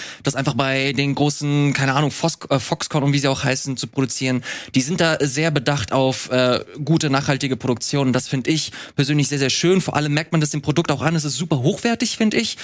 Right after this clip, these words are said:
Das ist nicht so Fisher-Price-mäßig, wie du es von der Wii U kennst, sondern du hast echt das Gefühl, dass du halt einfach ein hochwertiges Stück... Ähm,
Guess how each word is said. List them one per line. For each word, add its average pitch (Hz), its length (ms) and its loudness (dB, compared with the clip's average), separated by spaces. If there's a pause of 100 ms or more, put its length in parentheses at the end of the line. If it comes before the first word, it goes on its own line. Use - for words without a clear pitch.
(180)
Das 139 100 0
ist 151 120 -6
nicht 175 160 0
so 165 140 0
Fisher-Price-mäßig, 196 1120 0
wie 175 60 2
du 165 80 4
es 151 100 4
von 160 120 0
der 147 120 4
Wii 139 220 2
U 233 100 6
kennst, 220 460 0 (260)
sondern 151 240 0
du 151 60 4
hast 151 160 0
echt 170 120 -2
das 185 120 -4
Gefühl, 185 320 2
dass 165 140 2
du 165 100 0
halt 156 180 0
einfach 160 240 0
ein 160 60 6
hochwertiges 156 480 0
Stück... - 320 -4
Ähm, 143 500 2